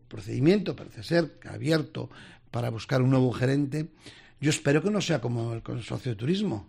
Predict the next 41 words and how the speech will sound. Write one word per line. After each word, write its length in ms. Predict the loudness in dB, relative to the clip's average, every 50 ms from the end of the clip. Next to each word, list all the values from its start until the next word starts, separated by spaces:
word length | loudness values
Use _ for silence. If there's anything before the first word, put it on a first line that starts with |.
| -16 _
que 100 | -12 -10
tarde 280 | -6 -4 -4 -4 -2 -4
más 160 | -4 -4 -6
de 60 | -6
un 100 | -6 -4
año. 260 | -2 -2 -2 -2 -4 -8 -16 -20 -20 _ -20 -20 -20 -20 -20 -20 -20 -20 -20 -20 -20 -20 _ -18 -14
O 40 | -12
sea, 100 | -10 -4
ten-, 160 | -2 -2 -2 -2
el 80 | -2 -2
Consorcio 200 | -2 -2 0 2
de 100 | 2 2
Turismo 380 | 2 2 2 2 2 0 -2 -2
llevamos 280 | -2 -2 0 0 0 2
más 160 | 2 2 4
de 60 | 4
un 120 | 4 4
año 220 | 4 4 4 2 2
sin 160 | 0 -2 -4
gerente, 380 | -2 0 0 0 0 -2 -4 -2
con 120 | 0 0
las 140 | 0 0 2
graves 240 | 2 2 0 0 0
consecuencias 680 | -2 -2 -2 -2 -2 -2 -2 -2 0 -2 -4 -6 -8 -12 -18 -16 -6
que 120 | -2 0 0
esto 200 | 0 0 -2 0
tiene 220 | 2 0 0 0
para 180 | 0 -2 -2 -2
el 80 | -4
turismo 300 | -4 -6 -4 -4 -2 -2
de 60 | -2
la 80 | -4 -6
ciudad. 260 | -8 -8 -10 -10 -10 -12 -16 -20 -20 -20 -20 -20 -20 -20 -20 -20 -20 -20 -20 -20 -20 -20 -20 -16 -10
Entonces, 260 | -4 -4 -2 -2 -2
yo 120 | -2 -2
espero 260 | -2 0 2 4 4 4
que 140 | 2 0
sea 160 | 2 4 4 4
un 100 | 4 2
proceso 420 | -2 -2 0 0 0 0 -2 -4 -4 -2
rápido 520 | 0 2 2 2 0 -2 -4 -2 -4 -6